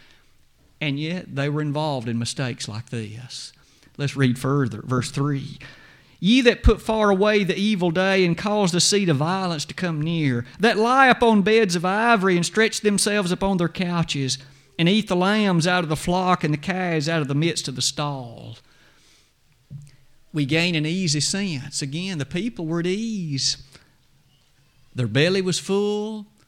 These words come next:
They simply went to worship, had a good old entertaining time with all these instruments, and they thought it was all well. Verse five,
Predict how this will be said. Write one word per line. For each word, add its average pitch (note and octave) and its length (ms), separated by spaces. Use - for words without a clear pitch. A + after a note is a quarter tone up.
They C#3+ 120
simply F3 380
went F3+ 260
to F3 80
worship, G3+ 640
had E3 220
a D#3 40
good F3+ 220
old F#3+ 220
entertaining F#3+ 600
time G3 460
with F3+ 80
all F#3 160
these F#3 320
instruments, G#3 540
and E3+ 80
they F#3+ 100
thought A#3 300
it G#3 80
was G3 100
all G#3+ 200
well. A#2+ 580
Verse B2 180
five, A2 800